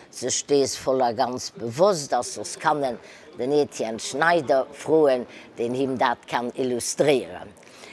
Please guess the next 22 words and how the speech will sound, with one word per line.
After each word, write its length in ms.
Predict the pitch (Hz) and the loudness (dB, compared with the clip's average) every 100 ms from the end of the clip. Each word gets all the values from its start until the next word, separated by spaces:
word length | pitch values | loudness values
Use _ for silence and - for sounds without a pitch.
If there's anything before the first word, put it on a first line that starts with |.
| - - | -20 -6
Äh, 200 | 117 107 | -4 -4
weil 260 | 135 127 123 | -2 -2 -2
Personaldecken, 1300 | - 123 107 113 127 185 165 120 87 87 - - 101 | -2 -4 -2 -2 0 2 2 -2 -8 -12 -10 -12 -12
ob 120 | 82 | -12
schon 240 | - 143 127 | -2 -2 -2
sie 160 | 107 | -6
zu 220 | - 107 | -10 -10
drei 340 | 107 139 143 127 | -4 2 2 2
sind, 340 | 110 95 104 | -2 -8 -2
doch 260 | 147 151 - | 0 0 -2
nicht 240 | 143 127 | -2 0
so 440 | 107 95 113 123 107 | -2 -6 -4 -4 -4
solid 640 | - - 95 139 185 - - - - - - | -10 -8 -2 2 2 0 -16 -18 -20 -20 -10
und 180 | 101 | -8
experimentiert, 1300 | 113 110 - - - 107 104 101 - 170 165 135 101 | -8 -8 -10 -6 -6 -6 -8 -10 0 4 6 4 2
dass 340 | 104 101 - | -4 -6 -8
wir 160 | 220 110 | -6 -6
sie 220 | 101 101 | -6 -8
zu 240 | - 110 92 | -10 -12 -8
zwei 480 | - 117 175 180 | -6 2 4 4
gewesen 580 | 120 117 120 127 117 - | 2 -4 -2 -2 -2 -6
wären, 380 | 123 127 113 104 | -4 -4 -4 -6